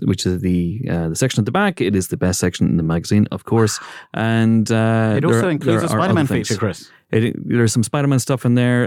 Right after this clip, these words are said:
Speaker 1: and some other things as well. So it's, it's very exciting. I can't remember anything that's in it, but, um, take my word for it. I'm sure it's good.
Speaker 2: We also have a great Take twenty front section, uh, this month, including David Leitch on Bullet Train, including Mick Jagger
Speaker 1: Oh, yeah, I wrote that.
Speaker 2: writing a song.
Speaker 1: Yeah, I wrote that.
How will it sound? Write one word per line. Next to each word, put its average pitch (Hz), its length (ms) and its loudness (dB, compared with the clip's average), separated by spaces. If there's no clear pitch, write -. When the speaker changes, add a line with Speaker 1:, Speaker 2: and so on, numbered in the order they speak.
Speaker 1:
and 104 160 0
some 104 140 2
other 95 160 2
things 92 240 0
as 85 100 -4
well. 73 220 -4
So 117 300 0
it's, 113 240 0
it's 113 180 0
very 147 260 0
exciting. 147 640 2
I 98 180 2
can't - 200 -4
remember 98 280 2
anything 98 260 2
that's 87 160 0
in 160 100 4
it, 160 180 0
but, 117 180 0
um, 110 320 2
take 131 160 -2
my 131 80 2
word 143 180 2
for 165 100 0
it. - 120 -2
I'm 110 100 2
sure 104 180 0
it's 95 100 -2
good. - 240 -4
Speaker 2:
We 180 160 2
also 170 180 0
have 143 120 -2
a 147 40 0
great 135 380 -2
Take 131 240 -4
twenty 131 340 0
front 120 260 -2
section, 113 500 -2
uh, 110 360 0
this - 220 -4
month, 110 260 0
including 143 540 0
David 123 260 -2
Leitch 120 240 -2
on 113 140 2
Bullet 110 220 -2
Train, 107 440 -2
including 117 480 2
Mick 110 160 0
Jagger 117 420 -2
Speaker 1:
Oh, 113 60 2
yeah, 104 100 4
I 104 60 4
wrote 104 160 2
that. - 60 2
Speaker 2:
writing 101 180 -2
a 101 40 -8
song. 117 280 -4
Speaker 1:
Yeah, 104 100 2
I 101 40 4
wrote 95 160 2
that. 101 180 0